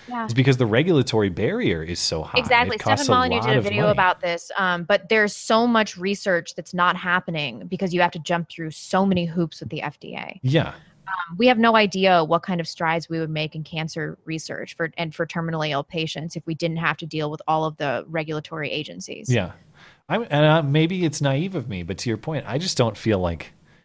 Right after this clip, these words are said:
Speaker 2: the F D A makes me that much safer. Like, do I trust pharmaceutical companies with my safety with certainty? No, probably not. I'm gonna be critical of whatever it is they want to recommend me, and I'll try to do my best to understand exactly what's going on before I agree to take any sort of drug.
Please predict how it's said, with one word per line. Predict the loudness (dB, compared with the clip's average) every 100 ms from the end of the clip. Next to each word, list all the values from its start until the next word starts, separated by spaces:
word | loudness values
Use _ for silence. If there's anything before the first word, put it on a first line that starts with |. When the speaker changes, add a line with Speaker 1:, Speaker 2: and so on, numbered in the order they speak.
| _ -6
Speaker 2:
the | -2
F | -2 -2
D | -6 0
A | 2 2
makes | -2 -6 -6
me | -6
that | -4 -2 -4 -6
much | -10 -6 -4 -4 -6 _ _ _ _ -6
safer. | 2 2 4 2
Like, | 2
do | 4
I | 4
trust | 4 2 2 -2
pharmaceutical | 0 2 2 2 2 2 0
companies | 2 0 2 2
with | 0 -2
my | -2
safety | -2 -2 -2 -2 -2 0
with | -2
certainty? | -4 -4 -2 -2 -2 -4 -8 -18 -20 -6
No, | -2 0
probably | 0 0 2 2
not. | 2 0 -2 0
I'm | 2
gonna | 4 4
be | 2
critical | -2 -4 2 2 4 4 4
of | 4
whatever | 4 4 6 4
it |
is | 4 2
they | 0
want | 0 -2 -4
to | -4
recommend | -4 -4 -4 0 0 0
me, | -4
and | -4
I'll | -4
try | -4 -2
to | -2
do | -4
my | -4 -4
best | -2 -2 -2
to | -6
understand | -6 -4 -4 -4
exactly | -4 -6 -6
what's | -8 -6
going | -6 -2
on | -4
before | -2 -2 0
I |
agree | 0 -2 -2
to |
take | -2 -4 -2
any | -2
sort | 0 -2
of | -4
drug. | -6 -8 -10